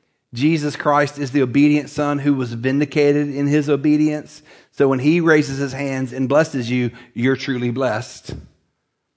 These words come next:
Right? And then he ascends into heaven, and you can ascend with him. In the Bible, the main time to go to heaven isn't after you die.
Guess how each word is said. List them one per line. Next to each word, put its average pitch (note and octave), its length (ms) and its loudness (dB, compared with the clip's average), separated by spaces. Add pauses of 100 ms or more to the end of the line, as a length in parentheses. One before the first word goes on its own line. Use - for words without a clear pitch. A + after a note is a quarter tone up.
(340)
Right? B2 220 0
And C#3+ 140 2
then D3 100 4
he D3 80 6
ascends C#3+ 420 0
into C#3 200 2
heaven, C#3 520 -2 (160)
and C3+ 200 -2
you D#3 240 4
can D#3+ 160 2
ascend C3 400 -2
with D3 180 4
him. F2+ 320 -10 (960)
In G3 200 4
the G3+ 100 4
Bible, F3 560 6
the D3 140 2
main F3+ 340 4
time G3 280 2
to F3 40 0
go F3 160 6
to F3 60 4
heaven D#3 340 2
isn't E3 180 2
after D#3+ 280 0
you C#3+ 100 0
die. C#3 400 4